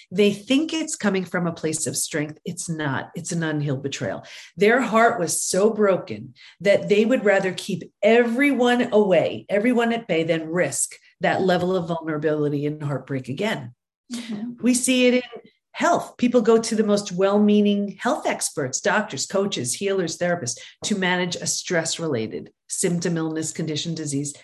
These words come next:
Speaker 1: At the root of it's an unhealed betrayal. We
Speaker 2: Mm.
Speaker 1: see it at work. People want that raise or promotion, but they don't have the confidence to ask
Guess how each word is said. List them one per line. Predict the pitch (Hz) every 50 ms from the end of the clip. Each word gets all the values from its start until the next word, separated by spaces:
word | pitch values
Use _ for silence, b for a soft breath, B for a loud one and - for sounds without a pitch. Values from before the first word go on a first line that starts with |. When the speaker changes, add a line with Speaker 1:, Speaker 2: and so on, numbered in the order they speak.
| B -
Speaker 1:
At | 254 269
the | 330 277
root | 226 208 185
of | 180 165
it's | 170 160 - -
an | 175 160
unhealed | 151 151 147 147 143 135 139
betrayal. | 151 139 - 135 123 127 143 175 - - _ _ _ B B B B
We | 247 214 233
Speaker 2:
Mm. | 208
Speaker 1:
see | 302 302
it | 294
at | 262
work. | 254 302 311 302 - - b b b b _ _
People | - 254 262 254 247 220
want | 214 220 233 240 233
that | - 294 - -
raise | 214 214 220 214 208 214
or | 202
promotion, | 190 196 - 214 196 190 185 185 175 - - 226 247 285 302 B B B B B _
but | 247 233
they | 262
don't | 254 247 226
have | 214 226 220
the | 214 226
confidence | 226 - - 254 320 359 - - 277 185 139 - 127 - - - - - _ _ _ - - -
to | - -
ask | - 262 302 269 - - - - -